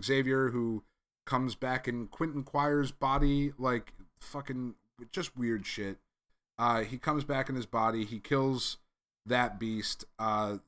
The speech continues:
another beast steps up and is like, "No, you can't kill us, we're a virus, these are all my soldiers." And Xavier, in sort of a badass moment, is like,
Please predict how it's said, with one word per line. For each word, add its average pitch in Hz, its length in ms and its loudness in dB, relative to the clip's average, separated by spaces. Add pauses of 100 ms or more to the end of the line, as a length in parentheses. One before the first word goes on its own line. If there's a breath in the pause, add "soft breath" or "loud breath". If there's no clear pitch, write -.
(880)
another 143 320 6
beast 135 300 2
steps 127 280 0
up 123 200 2
and 120 100 -2
is 110 160 -6
like, 117 240 -2
"No, 175 220 2
you 156 200 2
can't 151 300 0
kill 147 180 2
us, 135 200 0
we're 135 160 0
a 127 40 -2
virus, 127 560 -2
these 127 220 -2
are 127 140 0
all 127 160 0
my 123 160 -2
soldiers." 120 600 -2 (480)
And 127 220 2 (100)
Xavier, 120 640 0
in 190 360 -4
sort 302 320 0
of 185 100 2
a 147 60 2
badass 120 440 0
moment, 107 300 -2
is 104 200 -4
like, 104 260 -2